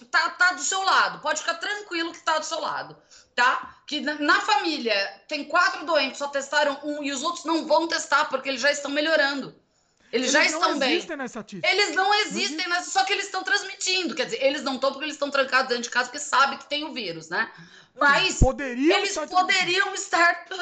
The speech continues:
Speaker 1: disseminando isso. Pode ser o seu vizinho que fala, "Vamos pra rua na carreata", né? Porque tem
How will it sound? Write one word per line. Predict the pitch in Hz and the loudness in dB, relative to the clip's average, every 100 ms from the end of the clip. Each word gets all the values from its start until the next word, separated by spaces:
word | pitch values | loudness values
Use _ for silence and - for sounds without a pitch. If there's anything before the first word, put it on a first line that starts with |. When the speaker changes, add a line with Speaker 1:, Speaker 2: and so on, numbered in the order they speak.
| 359 277 269 | -6 -8 -10
Speaker 1:
disseminando | 294 - 370 359 349 339 349 370 370 | -10 -2 -2 -2 0 0 0 -4 -6
isso. | 339 330 - 262 | -4 -4 -6 -2
Pode | 285 294 | 0 0
ser | 311 | -4
o | |
seu | - 311 | -6 -6
vizinho | 285 277 254 311 339 330 - - - - | -6 -8 -4 0 0 0 -4 -18 -14 -8
que | 294 | -2
fala, | 320 320 330 311 | 2 4 4 4
"Vamos | 311 320 | 2 4
pra | 349 330 | 4 4
rua | 262 330 359 339 320 | 0 0 4 4 4
na | 311 | 2
carreata", | 311 311 330 294 262 - 180 - | 0 0 2 2 2 -2 -10 -6
né? | 247 330 | -6 -6
Porque | - | -10
tem | - 233 233 | -14 -12 -14